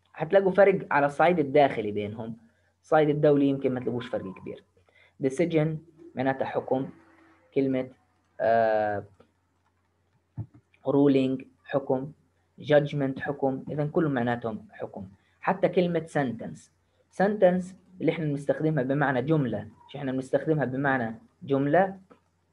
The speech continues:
باللغة العربية sentence. باللغة الإنجليزية sentence لها معنى تاني، الحكم اللي بيصدر القاضي. لما يجي نقول القاضي أصدر حكم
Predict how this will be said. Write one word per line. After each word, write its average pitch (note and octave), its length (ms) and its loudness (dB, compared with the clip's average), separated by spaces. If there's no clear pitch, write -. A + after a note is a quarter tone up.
باللغة A#2+ 300 -2
العربية A#2+ 460 0
sentence. C#3 600 -2
باللغة D3 440 4
الإنجليزية F3 880 2
sentence F#3+ 460 -2
لها E3 140 0
معنى D3+ 260 0
تاني، F3+ 320 0
الحكم F3+ 500 0
اللي C#3+ 120 0
بيصدر D#3 360 0
القاضي. B2 540 -2
لما C#3 120 -2
يجي E3 120 -2
نقول E3+ 300 2
القاضي E3 640 2
أصدر D#3 380 2
حكم E3+ 480 -2